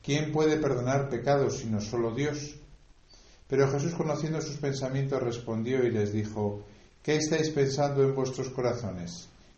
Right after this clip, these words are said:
¿Qué es más fácil decir: 'Tus pecados te son perdonados', o decir: 'Levántate y echa a andar'?". Pues para que veáis que el Hijo del Hombre tiene poder en la tierra para perdonar pecados, dijo al paralítico: "A ti te lo digo, ponte en pie, toma tu camilla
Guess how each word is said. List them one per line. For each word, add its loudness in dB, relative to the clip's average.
¿Qué 2
es 0
más 0
fácil -2
decir: -2
'Tus -4
pecados 0
te -2
son -2
perdonados', -2
o 0
decir: -6
'Levántate -4
y -4
echa -2
a -4
andar'?". -8
Pues -4
para 0
que 0
veáis 4
que 2
el 2
Hijo 2
del 6
Hombre 4
tiene 2
poder 2
en 0
la 2
tierra 4
para 4
perdonar 2
pecados, 4
dijo 0
al 4
paralítico: 2
"A 4
ti -2
te 0
lo 4
digo, 2
ponte 2
en -2
pie, 0
toma 4
tu -4
camilla 4